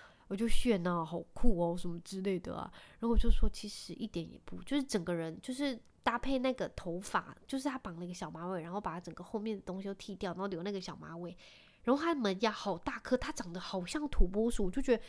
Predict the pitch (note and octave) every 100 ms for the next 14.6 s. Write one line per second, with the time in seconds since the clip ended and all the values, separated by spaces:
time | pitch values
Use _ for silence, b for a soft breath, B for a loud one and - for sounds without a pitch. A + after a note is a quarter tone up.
0 | B - A3+ E4+ E4 - F#3 F#3+ B3+ B3
1 | F3+ B3+ B3 - E3+ A#3+ F#3 E3+ - A3
2 | - E3+ F3+ G3+ F3 F3 F#3 F3 F#3+ F3+
3 | B B D#4 G#4+ G4+ F4 - D#4 F4 -
4 | A3+ A3+ C4 C4+ C#4 B3+ - B B B
5 | - F4 F4+ E4+ B B B _ _ _
6 | _ _ _ _ - G3+ F3+ A#3 A#3+ C#4+
7 | A#3 F3+ F3 - B3 A#3 A#3+ A#3+ B3+ F#3+
8 | D3+ D#3+ D#3 E3 F3+ G#3 - A3+ G#3 F#3
9 | - b b _ - - A#3 A#3 G3 E3+
10 | G3 A3+ A3 G3 - - A3 A3+ B3 A3
11 | D#3+ - - - F#3 F#3+ E4 - D#4+ C#4+
12 | C#4+ F#3 F3 E3+ - - - - - B
13 | B B B C#4 C#4+ C#4 G3+ F#3+ F3+ F3+
14 | - G#3+ G#3 G#3 G3+ F3